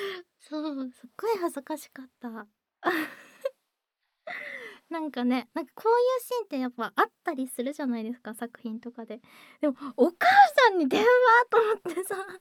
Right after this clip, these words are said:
かちょっと恥ずかしくなっちゃった。<laughs>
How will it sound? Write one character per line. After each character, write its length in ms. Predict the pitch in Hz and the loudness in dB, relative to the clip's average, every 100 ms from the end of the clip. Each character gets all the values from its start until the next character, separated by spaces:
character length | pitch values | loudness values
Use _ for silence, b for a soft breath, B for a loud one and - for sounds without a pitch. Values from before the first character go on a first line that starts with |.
| _ 415 440 | _ -10 -8
か 140 | 415 | -8
ち 100 | 403 | -8
ょ 40 | 415 | -8
っ 20 | |
と 80 | - | -6
恥 120 | 339 | -6
ず 80 | 349 | -6
か 120 | 415 | -10
し 80 | 415 | -10
く 120 | - | -10
な 100 | 302 269 | -10 -10
っ 40 | |
ち 100 | - | -10
ゃ 40 | |
っ 40 | 226 | -12
た。 240 | - 196 - 523 B B B - | -12 -14 -14 -20 B B B -8
<laughs> 600 | 403 415 539 539 554 | -6 0 0 0 -4